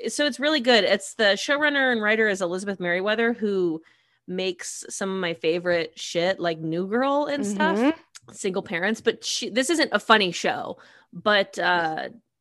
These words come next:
Speaker 1: it comes from those people. And so I think it, like, kind of makes everything, I hate to say this to sound like an idiot, but I guess this is trashy, trashy.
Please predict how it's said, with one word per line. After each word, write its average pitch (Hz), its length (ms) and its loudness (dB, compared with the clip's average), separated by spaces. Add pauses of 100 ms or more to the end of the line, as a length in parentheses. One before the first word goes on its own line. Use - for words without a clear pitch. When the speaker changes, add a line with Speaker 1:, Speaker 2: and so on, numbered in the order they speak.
(100)
Speaker 1:
it 214 140 -2
comes 240 280 0
from 214 200 2
those 196 280 2
people. 170 680 2
And 175 280 0
so 175 640 -2 (280)
I 180 60 -8
think 214 240 0
it, 185 80 -2
like, 180 240 -2
kind 202 240 0
of 180 160 -4
makes - 440 -6 (960)
everything, 185 1000 0 (640)
I 202 40 -4
hate 247 220 2
to 349 80 0
say 220 200 4
this 240 240 2
to 196 160 -4
sound 196 240 0
like 180 120 -4
an 170 80 -4
idiot, 196 260 0
but 190 100 0
I 185 80 2
guess 202 160 -4
this 185 160 -10
is 175 120 -6
trashy, 175 300 -2
trashy. 190 460 -2